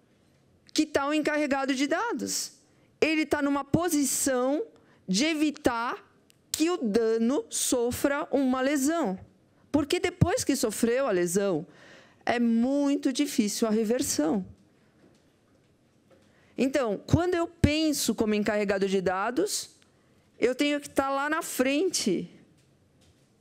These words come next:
Quando eu penso como chefe de compliance, prestação de contas, eu tô lá atrás. Já foi.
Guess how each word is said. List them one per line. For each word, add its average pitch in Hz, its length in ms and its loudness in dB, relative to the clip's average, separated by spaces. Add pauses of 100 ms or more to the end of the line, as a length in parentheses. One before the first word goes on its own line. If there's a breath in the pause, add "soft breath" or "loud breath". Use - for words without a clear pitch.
(360)
Quando 359 320 2
eu 339 120 0
penso 294 560 0
como 226 220 0
chefe 262 340 -2
de 220 120 0
compliance, 208 680 0
prestação 220 480 0
de 226 100 2
contas, 240 380 0
eu 240 100 0
tô 254 120 0
lá 254 120 -2
atrás. 233 840 -2 (720)
Já 220 180 0
foi. 226 640 0